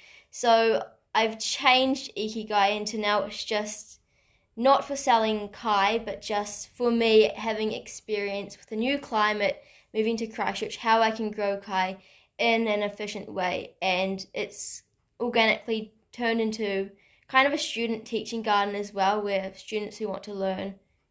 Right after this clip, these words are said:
can come and I'm happy to teach them kind of thing. So Ikigai is at, um, the back of one of the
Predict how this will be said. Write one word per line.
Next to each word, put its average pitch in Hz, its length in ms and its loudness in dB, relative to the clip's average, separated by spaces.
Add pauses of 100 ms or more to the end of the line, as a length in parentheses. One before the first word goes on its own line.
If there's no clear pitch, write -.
can 214 160 -8
come 190 480 -2 (180)
and 185 260 -12 (240)
I'm 196 120 -12
happy 202 260 -10
to 196 100 -10
teach - 280 -10
them 190 220 -12 (540)
kind 202 140 -6
of 208 160 -6
thing. 196 240 0
So 226 180 2
Ikigai 226 640 4
is 214 200 0
at, 202 260 -4 (640)
um, 196 640 0 (160)
the 240 80 0
back 220 320 2
of 214 140 0
one 220 100 2
of 214 140 0
the 202 220 4